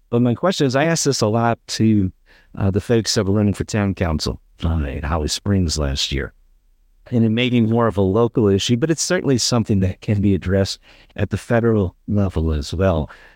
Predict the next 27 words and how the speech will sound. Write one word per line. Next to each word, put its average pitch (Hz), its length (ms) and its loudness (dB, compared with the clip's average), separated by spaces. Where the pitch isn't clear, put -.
is 110 540 2
affordability. 139 640 -2
You 107 120 2
know, 107 260 2
how 131 280 -4
do 196 120 0
we 160 180 2
make 101 760 0
things 101 880 0
more 104 280 2
affordable 92 680 0
for 82 200 -6
Americans, 78 640 -2
whether 123 260 0
it's 113 180 -4
at 123 240 -2
the 127 60 -2
grocery 110 520 0
store, - 460 -2
uh, - 280 -6
in 98 120 0
terms 101 260 -2
of 80 160 -4
buying 107 340 2
items, 101 360 0
or 135 320 0
simply 151 560 0